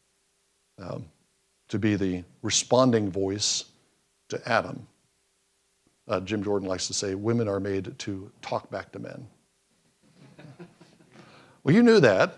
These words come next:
If you're married, you already knew that. Women do talk back to men, but now you know that's why women exist.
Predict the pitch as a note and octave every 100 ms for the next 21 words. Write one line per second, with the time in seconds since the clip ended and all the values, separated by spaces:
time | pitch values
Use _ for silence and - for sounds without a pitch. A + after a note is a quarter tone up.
0 | - - A2+ B2 C3 C3 C3 B2+ E3+ D3
1 | D3 C3 G2+ A#2+ F3+ A2+ - _ _ -
2 | - C3 C3 A#2+ E3+ B2 G2+ G2+ F#2 G2
3 | F#2+ G#2 G2 - A#2+ A2+ _ _ A2+ C3
4 | D#3 G#2 G2 A2+ A2+ G2+ F#2+ G#2+ B2+ C#3+
5 | - _ _ A#2+ D#3 E3 F#2 G#3 F#3+ -
6 | -